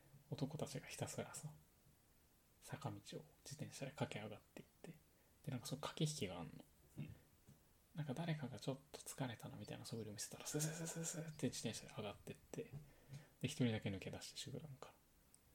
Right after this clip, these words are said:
Speaker 1: ら。で、誰か、誰もついてこれないとそのまま逃げの体勢になるとか。結構ね。で、なんか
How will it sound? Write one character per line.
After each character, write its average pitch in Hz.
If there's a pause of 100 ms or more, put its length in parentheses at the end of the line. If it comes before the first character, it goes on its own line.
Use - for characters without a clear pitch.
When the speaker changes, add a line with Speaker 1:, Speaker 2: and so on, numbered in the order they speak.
(260)
Speaker 1:
ら。 156
で、 143
誰 127
か、 127
誰 113
も 113
つ -
い 104
て 107
こ -
れ 101
な 90
い 87
と -
そ -
の 101
ま 95
ま 95
逃 95
げ 92
の 90
体 90
勢 -
に -
な -
る -
と -
か。 - (560)
結 -
構 -
ね。 - (1700)
で、 143
な 143
ん 127
か 98